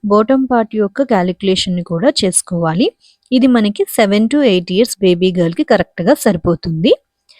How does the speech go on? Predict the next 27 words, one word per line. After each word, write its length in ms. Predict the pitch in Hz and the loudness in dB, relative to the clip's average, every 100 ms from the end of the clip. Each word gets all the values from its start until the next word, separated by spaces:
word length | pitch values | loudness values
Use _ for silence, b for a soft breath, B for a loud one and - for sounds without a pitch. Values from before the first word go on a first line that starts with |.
| b b b | b b b
నెక్స్ట్ 380 | 214 214 - - 294 | -2 -2 -2 -2 2
వన్, 220 | 185 220 359 b b _ - | 2 2 -2 b b _ 0
థర్టీన్ 460 | 233 220 220 277 269 | 2 2 4 2 4
to 120 | 302 | 4
ఫోర్టీన్ 480 | 302 208 180 208 196 | 2 2 2 2 2
ఇయర్స్ 280 | 185 214 247 | 4 2 2
బేబీ 320 | 180 175 170 208 | 2 2 2 0
గర్ల్ 260 | 185 180 170 | 2 2 2
యొక్క 280 | 165 165 - 262 B B | 0 -2 0 0 B B
పెప్లం 420 | - 202 - 185 180 | -2 0 0 0 0
టాప్. 300 | 170 156 - - _ _ _ _ _ | 0 -2 -4 -12 _ _ _ _ _
థర్టీన్ 380 | 247 220 214 262 | 2 4 4 4
to 80 | 294 | 2
ఫోర్టీన్ 420 | 277 240 208 214 | 4 2 2 2
ఇయర్స్ 280 | 202 196 233 | 2 0 0
బేబీ 280 | 196 180 180 | 2 2 2
గర్ల్ 260 | 190 190 185 | 2 2 2
యొక్క 220 | 175 - 339 | 0 0 4
మెజర్‌మెంట్స్ 640 | 214 165 185 190 190 185 | 4 4 4 2 2 0
అనేవి 300 | 170 165 208 320 | -2 -2 0 2
ఈ 100 | 226 | 2
విధంగా 420 | 165 165 165 185 | 0 -2 0 0
ఉంటాయి. 360 | 160 156 147 302 b b b b | 0 -2 -2 -4 b b b b
ఈ 100 | 285 | 0
మెజర్‌మెంట్స్‌ని 760 | 311 247 208 233 240 254 - 269 | 4 4 4 4 2 0 0 2
యూజ్ 280 | 175 170 - | 2 2 0
చేసుకొని 540 | - 160 - 170 190 | 0 -2 -2 0 0